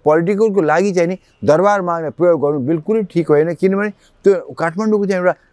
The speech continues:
देख्ने ठाउँ हो, टुरिस्ट पनि आउने ठाउँ त्यो हो। त्यो चाहिँ त्यसलाई यसो, यसो दुरुपयोग गर्नु हुँदैन थियो।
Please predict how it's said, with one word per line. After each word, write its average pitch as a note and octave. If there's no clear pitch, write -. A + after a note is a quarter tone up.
देख्ने G3
ठाउँ D3
हो, A#2
टुरिस्ट G#3+
पनि G3
आउने D#3+
ठाउँ C3+
त्यो A2+
हो। F2
त्यो E3
चाहिँ A3
त्यसलाई G#3
यसो, F3+
यसो F3+
दुरुपयोग F#3+
गर्नु C#3+
हुँदैन C#3
थियो। B2